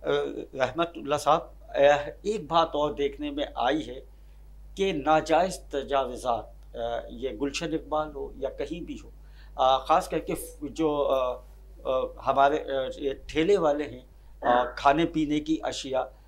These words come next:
ये लगा लेते हैं और उससे रोड भी जाम हो जाता है, तो इस तरफ आप लोग क्यों नहीं तवज्जो दें?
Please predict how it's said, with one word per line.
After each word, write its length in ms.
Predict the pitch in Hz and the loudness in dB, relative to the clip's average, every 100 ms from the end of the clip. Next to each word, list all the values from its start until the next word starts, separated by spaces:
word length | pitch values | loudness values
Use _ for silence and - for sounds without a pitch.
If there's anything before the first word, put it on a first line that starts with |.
| - 120 | -20 -6
ये 240 | 135 143 | 2 4
लगा 280 | 147 139 175 | 6 8 6
लेते 320 | 156 139 123 | 6 2 -4
हैं 120 | 110 - - - | -14 -16 -20 2
और 100 | 185 | 4
उससे 340 | - 185 - 202 | 4 0 2 4
रोड 340 | 131 160 156 | 6 2 2
भी 120 | 196 | -4
जाम 320 | 165 143 165 185 | 0 6 8 6
हो 100 | 151 | 0
जाता 280 | 165 143 | -4 -6
है, 60 | 113 | -8
तो 80 | 226 | -8
इस 140 | 214 | -8
तरफ 300 | - 233 208 | -6 -6 -4
आप 180 | 208 214 | -4 -4
लोग 160 | 220 233 | -10 -8
क्यों 120 | 233 | -8
नहीं 120 | 233 | -2
तवज्जो 400 | 214 175 - 127 | 0 2 0 -4
दें? 260 | 117 - | -10 -14